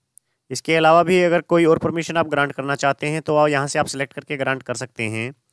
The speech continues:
इन परमिशंस के अलावा एक डिसिप्लिनरी मेन्यू परमिशंस का ऑप्शन भी है। इसमें भी आप जिस चेकर को अलॉट करना चाहें उस चेकर को डिसिप्लिनरी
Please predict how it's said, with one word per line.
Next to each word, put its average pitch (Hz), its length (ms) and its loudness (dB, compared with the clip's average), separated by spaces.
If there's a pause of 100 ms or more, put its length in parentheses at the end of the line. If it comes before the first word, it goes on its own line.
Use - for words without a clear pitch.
(260)
इन 156 140 -2
परमिशंस 160 600 -2
के 175 120 -2
अलावा 143 440 6
एक 147 240 -2
डिसिप्लिनरी 160 760 0
मेन्यू 151 280 0
परमिशंस 143 580 -2 (160)
का 143 120 6
ऑप्शन 131 260 -2
भी 120 200 0
है। 110 300 2 (680)
इसमें 165 300 -2
भी 175 100 2
आप 170 180 6
जिस 156 260 -2
चेकर 156 360 2
को 170 260 4
अलॉट 139 300 4
करना 151 300 -2
चाहें 135 540 0 (260)
उस 143 180 -4
चेकर 151 380 0
को 175 280 6
डिसिप्लिनरी 165 1000 -2